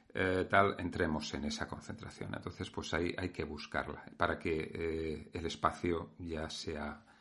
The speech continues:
sea menos importante. Luego, otro, otro tema, otro tema fundamental,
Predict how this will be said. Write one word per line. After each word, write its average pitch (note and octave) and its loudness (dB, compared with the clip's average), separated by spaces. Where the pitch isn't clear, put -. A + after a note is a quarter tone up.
sea G#2 6
menos C#2+ -4
importante. - -10
Luego, C#3 10
otro, B2+ 10
otro A#2+ 2
tema, G2+ 8
otro A2+ -6
tema G2+ 4
fundamental, F2+ 2